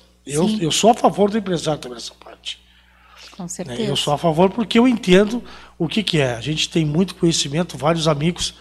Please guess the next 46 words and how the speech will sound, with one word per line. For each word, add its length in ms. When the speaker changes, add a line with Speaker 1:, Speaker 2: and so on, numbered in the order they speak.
Speaker 1:
que 100
me 140
ligam. 260
Esse 240
tempo 260
me, 200
um 180
amigo 240
meu 160
me 80
ligou, 300
não 80
posso 320
citar 100
o 40
nome 80
da 80
empresa, 420
e 220
ele 200
já 200
tá 180
duas 280
semanas 460
e 60
não 80
consegue 400
um 60
cara 360
com 220
experiência. 540
Conseguir 500
alguma 420
coisa 260
com 60
experiência 340
eles 100
conhecem, 420
mas 340
não 160
são 160
pessoas 320
que 60
dão 120
credibilidade. 760
Speaker 2:
Sim. 380